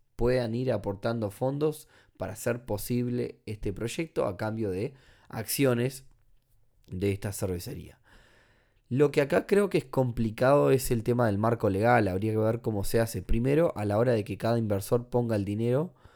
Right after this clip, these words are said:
¿cómo formalizo eso? Es decir, ¿qué le doy a, formalmente, qué, qué tipo de documento le doy a cada inversor?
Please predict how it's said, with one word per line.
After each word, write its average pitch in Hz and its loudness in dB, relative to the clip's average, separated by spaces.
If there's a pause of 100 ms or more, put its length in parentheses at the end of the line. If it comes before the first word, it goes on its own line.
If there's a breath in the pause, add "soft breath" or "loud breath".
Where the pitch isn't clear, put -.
(480 soft breath)
¿cómo 135 4
formalizo 113 0
eso? 113 0 (840)
Es - -10
decir, 98 -4
¿qué 104 -2
le 98 0
doy 107 0
a, 87 -6 (320)
formalmente, 104 -4
qué, 92 -14
qué 98 -10
tipo 107 -6
de 101 0
documento 104 -4
le 92 -2
doy 107 0
a 98 -4
cada 104 -4
inversor? 104 -4